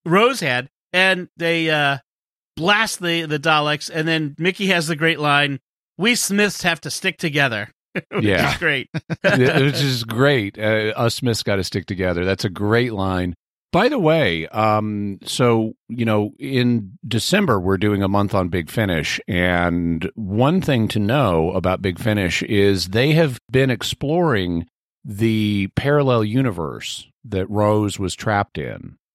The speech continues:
Speaker 2: And so they've done stories with Billie Piper and with,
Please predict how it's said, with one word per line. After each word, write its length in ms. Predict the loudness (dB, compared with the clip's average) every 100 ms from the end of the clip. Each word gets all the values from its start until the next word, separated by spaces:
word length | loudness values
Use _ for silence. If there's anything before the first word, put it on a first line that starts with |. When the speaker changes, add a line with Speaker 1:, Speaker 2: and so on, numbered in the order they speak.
| _
Speaker 2:
And 480 | -4 0 0 0 -2
so 240 | 0 0
they've 240 | 0 -2 0
done 260 | 0 0
stories 720 | -2 0 0 2 0 0 -2 -2
with 300 | -2 -4 -2
Billie 260 | -2 -2
Piper 680 | -2 -2 -2 0 0 0 -2 -4
and 400 | -2 0 2 0 0
with, 460 | 2 2 -2 -10